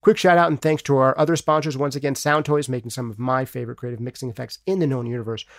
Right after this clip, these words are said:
Try out anything they make for free for thirty days over at soundtoys dot com. Absolutely phenomenal effects. If you have not tried them out, you owe it to yourself to try 'em out. Or maybe don't, 'cause if you try them out,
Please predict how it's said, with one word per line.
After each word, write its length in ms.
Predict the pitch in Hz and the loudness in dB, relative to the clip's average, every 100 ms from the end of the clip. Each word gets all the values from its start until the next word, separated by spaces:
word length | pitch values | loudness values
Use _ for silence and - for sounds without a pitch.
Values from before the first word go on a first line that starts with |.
| - | -20
Try 180 | - 143 | 0 0
out 100 | - | 0
anything 380 | 151 151 147 147 | 0 0 0 -2
they 220 | 147 127 127 | -2 -4 -2
make 180 | 127 | -4
for 120 | - 117 | -6 -8
free 220 | - 127 | -4 -4
for 120 | 117 | -6
thirty 320 | - 139 131 | 0 2 2
days 240 | 120 117 - | -2 -4 -6
over 200 | 135 113 | -10 -10
at 80 | - | -10
soundtoys 520 | 131 120 113 120 104 | -6 -6 -6 -8 -8
dot 220 | 117 117 | -10 -8
com. 240 | 127 120 - - _ | -6 -6 -8 -20 _
Absolutely 580 | 143 - - 135 123 120 | 2 2 2 -2 -2 -4
phenomenal 500 | - 123 117 110 107 | -4 -4 -2 -4 -6
effects. 360 | - 147 - - - - | 2 2 2 -8 -14 -8
If 80 | |
you 80 | 120 | -2
have 140 | 120 120 | -2 0
not 300 | 127 143 - | 0 0 2
tried 260 | 135 131 | 2 2
them 220 | 131 131 - | 0 -2 0
out, 300 | 135 151 - _ | 4 4 0 _
you 160 | 120 - | -12 -6
owe 200 | 143 151 | 2 2
it 60 | 160 | 2
to 100 | 143 | 0
yourself 240 | 135 127 | 2 0
to 80 | 117 | -2
try 240 | - 127 117 | -2 -2 0
'em 80 | |
out. 240 | 120 123 - - - | 2 0 -2 -12 -2
Or 120 | 135 | 2
maybe 260 | 160 185 | 4 4
don't, 340 | 135 147 160 - | 4 4 4 2
'cause 100 | 120 | -4
if 80 | 110 | -4
you 60 | |
try 240 | - 156 151 | 0 2 2
them 100 | 143 | 4
out, 220 | 147 | 2